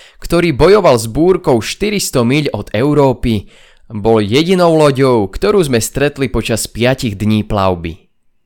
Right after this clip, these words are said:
Normandia sa pomaly a dôležito hojdala. Takmer neznížila rýchlosť, sebaisto rozrážala vysoké vlny, ktoré na ňu dotierali zo všetkých strán,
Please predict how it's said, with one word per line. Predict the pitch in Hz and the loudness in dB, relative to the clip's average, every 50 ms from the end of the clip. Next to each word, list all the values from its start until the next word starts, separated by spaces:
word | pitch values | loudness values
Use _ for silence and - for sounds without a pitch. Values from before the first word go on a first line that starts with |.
| _ _ _ _ - | _ _ _ _ -8
Normandia | - 120 143 170 196 214 220 208 190 185 185 160 | -4 0 2 2 2 4 2 2 4 4 2 4
sa | - 156 131 - | 2 2 2 2
pomaly | 156 165 170 165 160 - | 2 4 4 4 4 4
a | 127 113 | 4 2
dôležito | 104 107 123 139 139 139 127 - 120 98 113 101 | 4 4 4 4 4 4 2 0 -2 -2 -2 -2
hojdala. | 95 104 104 101 92 95 90 85 85 98 98 - _ _ _ _ _ _ | 0 0 0 0 -2 -2 -4 -4 -6 -10 -14 -18 _ _ _ _ _ _
Takmer | _ - 127 117 - 139 131 127 | _ -4 -4 -2 0 0 0 2
neznížila | 127 120 127 170 190 190 214 214 208 180 190 202 175 131 110 | 2 2 2 2 2 2 2 2 2 2 2 4 4 4 4
rýchlosť, | 110 123 147 160 151 - 156 151 139 127 113 - - - - - | 4 2 0 -2 -4 -4 -2 0 0 0 0 -2 -6 -10 -12 -8
sebaisto | - - - 127 117 135 139 151 147 - - 123 110 | -6 -2 -2 2 2 2 2 2 0 -2 -4 -2 -2
rozrážala | 113 120 127 143 135 135 139 135 139 135 123 110 | 0 0 0 2 2 4 4 4 4 4 4 4
vysoké | 98 107 127 - - 156 131 - 120 98 | 2 0 -2 -2 -2 -2 0 0 -2 0
vlny, | 87 104 117 127 131 135 127 110 - - - - _ _ | 0 0 0 0 0 -2 -2 -4 -6 -12 -20 -20 _ _
ktoré | - - - 180 208 220 180 | -8 -4 -2 0 2 2 2
na | 175 | 2
ňu | 185 180 156 120 | 2 2 0 0
dotierali | 113 135 160 - - 196 190 175 139 123 120 120 | 0 0 0 0 0 2 2 4 4 4 4 4
zo | 113 104 123 147 | 2 2 0 0
všetkých | - - 190 - - - 110 - | 0 0 -2 -4 -2 -4 -6 -6
strán, | - - - 113 110 113 123 127 131 131 127 - | -6 -4 -2 -2 0 0 0 0 0 -2 -4 -6